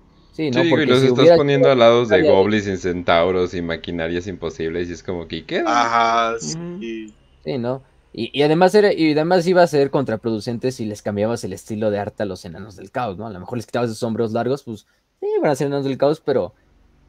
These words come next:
Speaker 1: a muchos nos gustaba ver a los Enanos del Caos, pero esos pinches sombreros largos que tenían, así con calaveras y sus pinches armaduras de metal, así, ¿no? Y bien verga,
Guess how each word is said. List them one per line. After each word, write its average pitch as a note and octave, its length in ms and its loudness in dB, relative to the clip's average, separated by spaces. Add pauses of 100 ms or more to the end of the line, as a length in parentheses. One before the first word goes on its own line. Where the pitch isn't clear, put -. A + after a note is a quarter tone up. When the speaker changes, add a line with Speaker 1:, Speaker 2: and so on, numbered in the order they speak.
(120)
Speaker 1:
a A#2+ 60 -20
muchos B2 280 -2
nos C3 120 -4
gustaba A#2 320 0
ver B2 100 4
a B2+ 40 0
los A2+ 100 -2
Enanos A2+ 180 -6
del G#2+ 120 -6
Caos, A2+ 180 -4
pero G#2+ 100 -8
esos G#2 120 -12
pinches - 240 -14
sombreros G#2 440 -8 (140)
largos G2+ 320 -10
que - 80 -16
tenían, G#2 380 -16
así - 140 -16
con B2 160 -6
calaveras F#2+ 760 -8
y G#2+ 60 -18
sus - 140 -20
pinches - 480 -16
armaduras G#2 520 -6
de F#2 80 -12
metal, - 420 -14
así, G#2+ 220 -20
¿no? D#2 140 -20 (420)
Y F#2+ 120 -8
bien G2+ 220 -6
verga, A2 340 -6